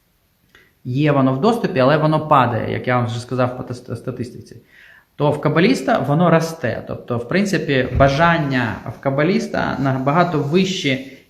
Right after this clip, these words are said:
і більш егоїстичні, навіть фізіологічні. Чому? Тому що вони надаються йому ось ця внутрішня динаміка для росту. Тобто, тому що він росте, в нього бурлить якби, і він над цим, над всім,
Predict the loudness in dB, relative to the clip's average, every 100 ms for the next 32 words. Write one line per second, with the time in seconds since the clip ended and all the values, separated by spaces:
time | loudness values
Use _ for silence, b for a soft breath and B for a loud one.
0 | _ -2 0 2 2 2 2 2 4 2
1 | 0 -2 0 0 2 2 2 -2 -6 -2
2 | 2 2 4 2 -2 -4 -4 0 2 2
3 | 0 B B B B B -2 0 2 4
4 | 4 4 4 4 4 2 2 2 2 2
5 | 0 0 0 0 0 -2 -4 -2 -2 0
6 | 2 2 0 0 -2 2 2 4 2 2
7 | -2 -12 -12 -14 -12 -6 -4 -2 -2 0
8 | 2 2 -2 -2 -2 -2 -4 -14 -4 0
9 | 0 0 0 4 6 4 2 -4 -6 -8
10 | -6 -4 -4 -6 B B B -4 -4 -4
11 | -2 0 0 -2 -6 -4 0 4 2 0